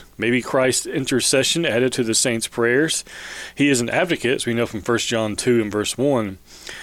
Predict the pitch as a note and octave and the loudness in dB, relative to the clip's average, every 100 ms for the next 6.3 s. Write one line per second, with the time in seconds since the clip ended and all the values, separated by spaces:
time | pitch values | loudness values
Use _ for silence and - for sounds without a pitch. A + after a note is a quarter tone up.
0 | - C3+ C3+ E3 E3+ C#3 B2+ C3 - B2 | -6 0 2 2 2 4 4 2 2 2
1 | B2 C3+ - B2+ A#2 A2+ A#2+ A#2 - - | 4 2 0 0 0 0 0 0 -2 0
2 | A2 G#2+ G#2+ - - F3+ B2 - - - | 0 0 0 0 4 4 2 0 -2 -4
3 | - - - - - - - - - - | -14 -18 -20 -20 -20 -20 -20 -20 -20 -20
4 | - C3 D#3 B2+ B2+ B2 - B2+ C3 B2+ | -8 0 2 4 4 4 4 4 4 4
5 | B2+ B2 D3+ C#3+ - D#3+ - B2+ D#3 C3 | 2 2 0 0 2 0 0 0 2 0
6 | G#2+ A2 | 0 -2